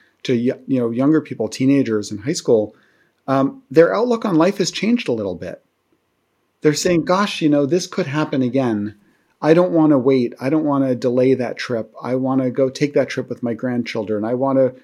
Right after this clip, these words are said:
you know, uh, spend more, more,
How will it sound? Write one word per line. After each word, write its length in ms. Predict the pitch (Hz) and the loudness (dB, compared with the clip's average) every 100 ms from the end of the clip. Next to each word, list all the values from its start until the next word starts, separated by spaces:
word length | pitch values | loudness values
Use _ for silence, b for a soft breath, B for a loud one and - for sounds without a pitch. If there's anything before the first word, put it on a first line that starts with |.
| b b _ | b b _
you 100 | - | -2
know, 380 | 123 123 117 117 | 2 2 2 0
uh, 320 | - 120 117 | -4 -6 -6
spend 380 | 117 - 165 143 | -8 0 2 4
more, 240 | 135 135 131 | 4 4 2
more, 580 | - 143 147 143 135 | -2 -2 0 0 -2